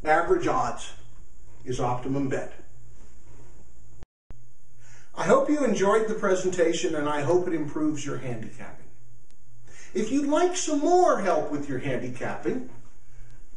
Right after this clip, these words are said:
come join me at my website, w w w dot the horse handicapping authority dot com. Horse Handicapping Authority, that's me, Dave Schwartz.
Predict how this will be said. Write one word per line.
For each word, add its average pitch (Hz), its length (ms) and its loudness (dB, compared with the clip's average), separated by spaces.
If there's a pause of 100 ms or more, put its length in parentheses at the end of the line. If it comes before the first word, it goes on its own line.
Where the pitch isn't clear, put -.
come 277 280 4
join 285 380 4
me 202 160 4
at 240 140 2
my 262 140 4
website, - 840 2
w 254 280 2
w 254 400 2
w 254 480 2
dot 170 480 2 (200)
the 180 500 4 (360)
horse - 600 0 (200)
handicapping 220 960 0
authority 214 800 2 (220)
dot 208 320 2
com. - 380 0 (1040)
Horse - 300 4
Handicapping 240 760 2
Authority, 208 580 4
that's 196 260 0
me, 202 260 2
Dave 180 260 2
Schwartz. - 480 2